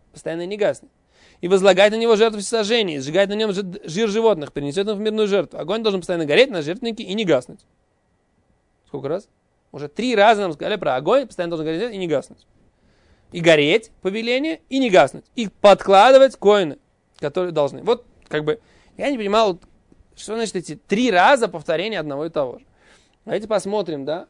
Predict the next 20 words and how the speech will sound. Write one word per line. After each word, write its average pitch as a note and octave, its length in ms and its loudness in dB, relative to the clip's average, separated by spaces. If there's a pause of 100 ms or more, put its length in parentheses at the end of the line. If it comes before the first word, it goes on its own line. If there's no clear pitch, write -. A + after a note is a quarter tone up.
(120)
как E3+ 260 0
оно D#3+ 180 -4
должно D3 340 -6
быть, C#3+ 260 -10 (260)
что D#3+ 360 -4
здесь C#3+ 300 -8
имеется C3+ 380 -10
в C3 40 -12
виду. - 220 -16 (1080)
Говорит E3 320 -8
Гемара. F#3 360 -10 (1500)
Омар D3+ 320 -6
Кро D3 440 0
сказал D3 360 -6
стих D#3 240 -8
в - 60 -20
Торе D3 200 -4
в D3 40 -8
главе D3 240 -4
Цав. C#3 540 0